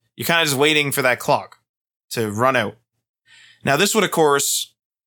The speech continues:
by association, draw the day out, which would give me the perception that the shift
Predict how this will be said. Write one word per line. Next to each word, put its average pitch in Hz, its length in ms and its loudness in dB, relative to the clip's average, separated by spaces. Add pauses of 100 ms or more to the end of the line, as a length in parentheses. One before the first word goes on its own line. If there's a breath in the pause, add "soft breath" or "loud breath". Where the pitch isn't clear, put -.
(220)
by 143 260 4
association, 139 720 0
draw 147 280 4
the 143 120 0
day 123 260 2
out, 156 300 2 (480)
which 120 180 -2
would 123 80 0
give 143 120 0
me 147 80 0
the 139 80 0
perception 135 460 0
that 120 140 -2
the 165 80 -2
shift - 580 0